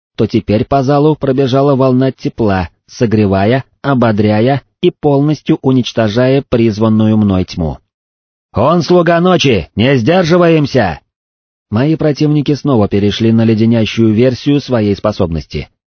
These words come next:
а я чуть не выругался, ведь ясно же было, что те, кто веками сражается против ночи в этом мире,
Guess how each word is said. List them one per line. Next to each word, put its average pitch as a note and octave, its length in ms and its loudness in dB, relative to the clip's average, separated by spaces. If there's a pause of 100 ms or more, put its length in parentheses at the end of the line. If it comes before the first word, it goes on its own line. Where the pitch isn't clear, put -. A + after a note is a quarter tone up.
а A2+ 140 -2
я A2 200 2
чуть G#2+ 260 -2
не A#2 140 2
выругался, E2 680 -2 (380)
ведь F#2+ 260 -2
ясно A#2+ 360 -2
же G#2 160 0
было, G#2 360 0 (200)
что - 240 -2
те, B2+ 220 -2
кто - 200 -2
веками A#2 400 0
сражается A#2 600 -2
против A#2 420 -2
ночи A#2 300 0
в A2 80 2
этом G#2+ 240 0
мире, A2 400 2